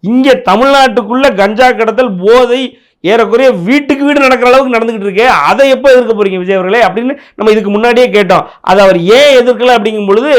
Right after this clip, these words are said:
நான் கரெக்டா அப்பவே சொல்லியிருந்தேன், அமீர் அவர்கள் வந்து விஜய் அவர்களுக்கு ஒரு நெருங்கிய நண்பர். படங்களுக்கு கதை சொல்லி அது விஜய் அவர்கள் வேண்டான்னு தள்ளி போய்,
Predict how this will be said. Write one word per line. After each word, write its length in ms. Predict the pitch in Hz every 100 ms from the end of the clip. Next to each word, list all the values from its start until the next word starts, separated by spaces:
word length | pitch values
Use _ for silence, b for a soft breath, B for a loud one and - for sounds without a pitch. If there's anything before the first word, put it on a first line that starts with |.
| 175
நான் 280 | 180 202 180
கரெக்டா 320 | 196 226 226 226
அப்பவே 220 | 226 233
சொல்லியிருந்தேன், 520 | 214 208 202 233 240 - B B -
அமீர் 340 | 160 226 277 269
அவர்கள் 380 | 226 214 202 208
வந்து 140 | 240 214
விஜய் 280 | 190 247 240
அவர்களுக்கு 360 | 208 202 220
ஒரு 120 | 262
நெருங்கிய 380 | 196 220 247 233
நண்பர். 340 | 185 196 196 - b b -
படங்களுக்கு 520 | 240 247 247 233 190
கதை 200 | 190 208 202
சொல்லி 180 | 214 262
அது 120 | 233
விஜய் 180 | 202 233
அவர்கள் 220 | 214 196
வேண்டான்னு 260 | 208 220 226
தள்ளி 180 | 196 196
போய், 220 | 196 262